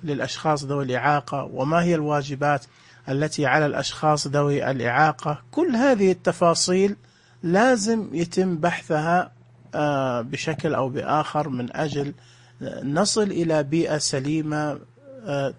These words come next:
ترعى الأشخاص ذوي الاحتياجات الخاصة، أو في، آه، المصطلح العلمي ذوي الإعاقة.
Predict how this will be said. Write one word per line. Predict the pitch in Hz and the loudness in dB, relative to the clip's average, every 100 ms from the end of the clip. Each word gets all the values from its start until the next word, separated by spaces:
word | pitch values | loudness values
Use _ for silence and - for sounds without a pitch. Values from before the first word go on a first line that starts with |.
| - | 0
ترعى | 175 196 170 156 160 147 | 4 4 4 4 2 2
الأشخاص | 131 120 - - 143 135 135 | -4 -6 -12 -4 -2 -2 -6
ذوي | 127 127 127 131 | -6 -4 -6 -6
الاحتياجات | 127 - - 123 120 120 - | -8 -10 -8 -6 -4 -8 -8
الخاصة، | 117 - 123 117 - 113 - - - - - | -12 -6 -6 -6 -8 -8 -10 -20 -20 -20 0
أو | 170 180 180 - _ _ | 2 4 0 -6 _ _
في، | - - 190 175 - | -10 0 2 2 -4
آه، | 160 160 151 | -4 -4 -2
المصطلح | 170 185 - - 147 113 - | -2 -2 -2 -2 0 0 -4
العلمي | 135 127 139 135 123 127 | -6 -2 -2 -2 -4 -6
ذوي | 135 127 123 123 135 135 | -6 -4 -2 -4 -6 -8
الإعاقة. | 135 120 120 117 - | -8 -6 -8 -8 -14